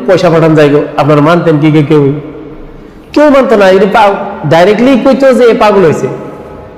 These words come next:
তাই না গো? ডাইরেক্ট এটা বলতো, "এ পাগল হয়েছে।" আচ্ছা, সাধারণ একটা মেমোরি, এর মধ্যে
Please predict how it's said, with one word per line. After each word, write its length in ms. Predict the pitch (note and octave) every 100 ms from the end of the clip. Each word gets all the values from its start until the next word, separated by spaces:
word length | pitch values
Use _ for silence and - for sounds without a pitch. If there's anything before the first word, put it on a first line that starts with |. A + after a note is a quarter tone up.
| - - - -
তাই 120 | E3 F3+
না 180 | G3+
গো? 80 | G#3+ - - - F3+ F3 - - - - - -
ডাইরেক্ট 280 | F3 A#3+ C4+
এটা 140 | C#4
বলতো, 220 | C4 A#3 A#3
"এ 40 |
পাগল 200 | A#3 A3+
হয়েছে।" 340 | G#3 D#3 C#3 C#3+ - - - - - - - -
আচ্ছা, 180 | F3 G3+
সাধারণ 500 | - C#3 D3 G#3 B3
একটা 200 | B3 A#3
মেমোরি, 500 | G3 F#3 F3+ D#3 D3+ - - - - - - - - -
এর 180 | D#3+ F#3
মধ্যে 520 | G#3 F#3+ D#3+ F3+ F#3